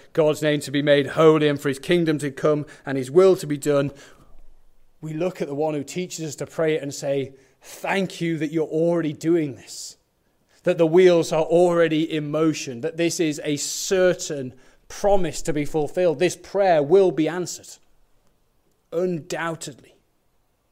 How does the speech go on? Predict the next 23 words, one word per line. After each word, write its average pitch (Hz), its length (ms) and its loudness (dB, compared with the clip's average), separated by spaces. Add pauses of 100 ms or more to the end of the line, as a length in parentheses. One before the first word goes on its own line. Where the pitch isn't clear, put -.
(720)
For 135 120 -18
Jesus 147 420 -10
was 147 140 -8
already 170 520 2
there 135 280 -4
then, 117 340 -14 (840)
and 151 160 -6
we've 143 140 -4
seen 143 300 -4
more, 160 580 4 (1120)
as - 180 -14
more 170 340 0
than 165 100 -2
they 180 200 -2
had 151 260 -10
then, 156 240 -6 (680)
of 143 120 -12
how 156 200 -6
God 151 260 -2
has 147 120 -6
answered 151 420 -8
this 135 160 -12
prayer. 117 420 -18